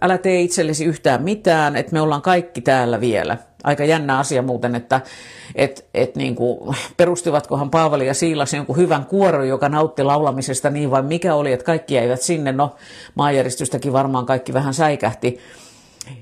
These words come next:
Ja niin, sitten tämä vanginvartija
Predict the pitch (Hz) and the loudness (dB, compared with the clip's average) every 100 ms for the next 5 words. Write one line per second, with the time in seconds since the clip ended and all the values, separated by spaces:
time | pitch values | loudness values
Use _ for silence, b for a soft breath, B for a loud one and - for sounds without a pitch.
0 | - 156 170 190 226 160 117 131 - _ | -4 2 2 2 0 0 0 -4 -8 _
1 | - 220 214 160 143 190 180 135 117 156 | -2 -2 0 -4 0 0 2 2 2 0
2 | 190 165 120 120 110 - 95 92 | 0 0 2 2 2 -2 -2 0